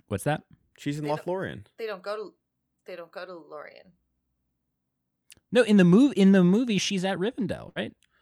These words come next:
Speaker 3: Yeah.
Speaker 2: I know, but I'm saying, like, just for audience, like, I wouldn't expect Galadriel to be at Rivendell
Speaker 3: Right.
Speaker 2: as, like,
Speaker 1: Right.
Speaker 3: I
Speaker 2: someone
Speaker 3: wouldn't
Speaker 2: that
Speaker 3: have either.
Speaker 2: like, I'm, I know Elrond, like, as someone who loves the movies and have read the book and the Silmarillion,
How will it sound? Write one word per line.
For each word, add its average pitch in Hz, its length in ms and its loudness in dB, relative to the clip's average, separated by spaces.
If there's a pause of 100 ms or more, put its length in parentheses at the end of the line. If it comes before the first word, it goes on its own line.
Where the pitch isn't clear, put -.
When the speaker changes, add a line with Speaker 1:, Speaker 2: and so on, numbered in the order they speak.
(240)
Speaker 3:
Yeah. 208 180 -4
Speaker 2:
I 240 60 4
know, 254 140 4
but 175 120 2
I'm 170 120 2
saying, 220 340 2
like, 131 400 2 (640)
just 143 240 -2 (320)
for - 280 0
audience, 147 480 2
like, 139 280 2
I 175 180 2
wouldn't 170 400 2
expect 143 580 -2
Galadriel 127 580 0
to 131 140 -6
be 120 200 -2
at 107 80 0
Rivendell 98 640 -6
Speaker 3:
Right. 190 200 0
Speaker 2:
as, 123 100 2
like, 127 160 8
Speaker 1:
Right. - 60 4
Speaker 3:
I - 40 2
Speaker 2:
someone 151 160 2 (100)
Speaker 3:
wouldn't - 0 - (120)
Speaker 2:
that 165 100 0
Speaker 3:
have - 20 -4 (120)
either. 131 420 -16 (240)
Speaker 2:
like, 127 240 0
I'm, 143 340 0
I 139 140 2
know 165 220 2
Elrond, 180 380 2
like, 123 280 0 (260)
as 135 220 2
someone 190 380 -2
who 160 140 2
loves 139 300 2
the 135 60 -4
movies 127 300 -2
and 120 100 -2
have 101 120 -4
read 107 140 0
the 98 60 -6
book 147 240 0
and 110 120 -4
the 98 40 -10
Silmarillion, 147 640 0